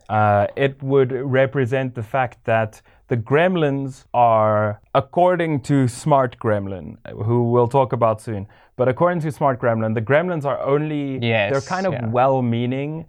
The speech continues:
Speaker 1: even though they're destructive. They just want their own society. They want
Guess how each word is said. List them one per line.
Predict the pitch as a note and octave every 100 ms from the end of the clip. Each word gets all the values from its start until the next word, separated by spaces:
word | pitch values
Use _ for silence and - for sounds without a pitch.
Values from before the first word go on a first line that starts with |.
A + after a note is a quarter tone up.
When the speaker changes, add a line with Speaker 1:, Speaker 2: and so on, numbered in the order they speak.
| _ _
Speaker 1:
even | C#3 C3 C3+
though | B2+ B2
they're | B2 A2
destructive. | G#2+ - G2+ - G2
They | G#2+ C#3
just | F3 D3+
want | C3+ C3 B2 -
their | A#2+ A2+
own | B2 C#3
society. | C#3+ D3+ - C3 B2 A#2+ A#2+ A2+
They | A2 A2
want | A2 A#2+ A#2 A2+ -